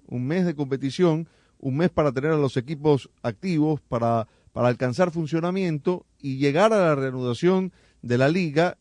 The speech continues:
en, en una condición distinta. Ya no se podrá decir que los equipos están arrancando, ya llegarán en, en plena forma. De manera que me parece totalmente coherente que los grandes,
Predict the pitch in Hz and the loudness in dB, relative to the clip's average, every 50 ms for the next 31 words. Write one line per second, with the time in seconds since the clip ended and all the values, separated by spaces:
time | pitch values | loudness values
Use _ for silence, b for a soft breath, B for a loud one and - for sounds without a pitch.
0 | _ - 131 127 123 120 120 120 117 117 - - 117 120 143 156 160 151 147 139 | _ -4 -2 -2 -2 -2 -2 -4 -4 -6 -8 -8 -8 -4 -4 -2 -2 -2 -2 -2
1 | 131 123 117 110 - 143 147 151 151 151 151 143 135 127 127 120 120 120 110 - | -2 -2 -4 -4 -2 0 0 0 0 -2 -4 -6 -6 -6 -6 -6 -6 -6 -4 -4
2 | 233 202 151 113 98 104 104 120 135 151 147 117 139 117 117 127 135 139 135 127 | -4 -4 -4 -4 -4 -4 -2 -2 -4 -4 -4 -4 -4 -4 -2 0 0 2 2 0
3 | 117 - 147 143 143 127 110 104 117 117 151 - 151 127 120 113 - 147 151 143 | 0 -2 -6 -6 -6 -6 -6 -6 -6 -8 -8 -6 -4 -4 -4 -4 -4 -4 -4 -4
4 | 131 120 120 127 131 220 190 143 123 113 117 123 131 127 117 117 120 131 139 156 | -4 -4 -6 -4 -2 -2 -2 -2 -2 -2 -2 -2 0 0 0 0 0 0 0 0
5 | 160 151 b b b b b b b b 123 120 117 117 113 110 110 - - 120 | -2 -4 b b b b b b b b -4 -4 -4 -2 -4 -6 -8 -8 -8 -8
6 | 113 107 - 160 156 143 135 - 143 127 113 110 110 110 113 120 131 139 160 170 | -6 -4 -2 -2 -2 -2 -2 0 -2 -2 -2 -2 -2 -2 -2 -2 -2 0 0 0
7 | 175 165 - 147 131 127 127 120 107 131 131 147 165 156 - 165 147 135 123 b | 0 0 0 0 0 2 0 0 0 2 2 2 2 0 0 0 -2 -2 -2 b
8 | b b b b - 127 107 156 160 170 175 175 156 156 135 120 139 131 131 147 | b b b b -6 -2 2 2 2 2 0 -2 -4 -4 -2 -2 0 0 0 0
9 | 170 156 139 123 113 151 170 190 _ _ _ _ _ - - 123 123 120 110 135 | 0 -2 -2 -2 -2 -4 -4 -4 _ _ _ _ _ -6 -2 0 0 2 2 4
10 | 175 190 175 151 143 151 170 165 - | 4 4 4 2 0 -2 -4 -6 -8